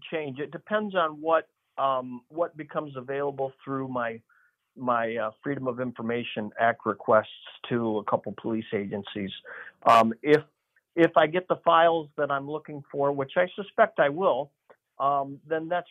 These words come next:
probably the case that I'll go with. But it, it, it could change. Uh, you know, it's funny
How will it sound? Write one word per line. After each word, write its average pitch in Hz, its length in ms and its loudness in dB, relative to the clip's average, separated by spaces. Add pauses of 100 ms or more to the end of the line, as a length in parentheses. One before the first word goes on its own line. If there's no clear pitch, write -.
probably 160 380 -2
the 135 100 -12
case 143 360 -6
that 131 100 -4
I'll 127 100 0
go 127 200 -4
with. 107 240 -8 (120)
But 127 220 -2
it, 233 180 -4 (160)
it, 190 180 -10 (240)
it 202 200 0
could 160 220 -4
change. 139 400 -4
Uh, 151 80 2 (100)
you 160 160 -2
know, 160 180 4
it's 151 160 0 (120)
funny 180 340 2